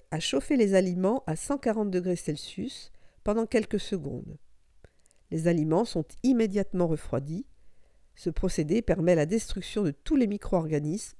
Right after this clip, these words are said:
spores et toxines. La stérilisation permet une conservation longue des denrées alimentaires qui comportent donc une date de durabilité minimale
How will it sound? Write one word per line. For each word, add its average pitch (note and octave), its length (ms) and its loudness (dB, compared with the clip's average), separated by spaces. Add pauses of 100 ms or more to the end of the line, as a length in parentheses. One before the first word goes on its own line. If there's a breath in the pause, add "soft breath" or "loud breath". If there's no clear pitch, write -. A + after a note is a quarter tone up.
spores G#3 520 2 (140)
et B3+ 100 0
toxines. - 600 -6 (1600)
La E3 120 2
stérilisation F#3+ 880 2
permet D#3 280 6
une D#3 120 0
conservation D#3 720 -2
longue F3+ 360 0
des E3+ 100 -2
denrées D3 320 0 (100)
alimentaires D#3 760 -2 (480 soft breath)
qui - 100 -20
comportent - 460 4
donc F3+ 320 0
une F#3 160 0
date F3 180 4
de D#3+ 80 0
durabilité D#3+ 720 -2
minimale F3 600 -2